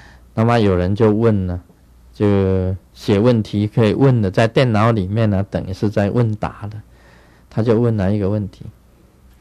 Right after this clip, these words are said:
：“请问什么是快乐？那什么是快乐的后遗症？什么是快乐的后遗症？什么是快乐？又什么又是快乐的后遗症？”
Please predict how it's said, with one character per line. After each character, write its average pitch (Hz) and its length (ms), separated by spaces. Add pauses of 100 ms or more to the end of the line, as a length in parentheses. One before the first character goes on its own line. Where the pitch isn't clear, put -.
(240)
：“请 120 280
问 160 220 (1400)
什 - 260
么 117 160
是 135 160
快 117 300
乐？ 117 200 (3000)
那 147 160
什 113 200
么 117 140
是 131 140
快 160 400
乐 151 240
的 104 120
后 147 360
遗 113 240
症？ 170 200 (1040)
什 - 180
么 131 120
是 151 120
快 160 300
乐 147 160
的 127 80
后 139 240
遗 139 60
症？ 156 100
什 110 180
么 120 80
是 139 120
快 143 300
乐？ 151 160
又 156 140
什 120 160
么 123 100
又 151 40
是 156 140
快 147 260
乐 131 160
的 120 80
后 139 240
遗 107 140
症？” 143 200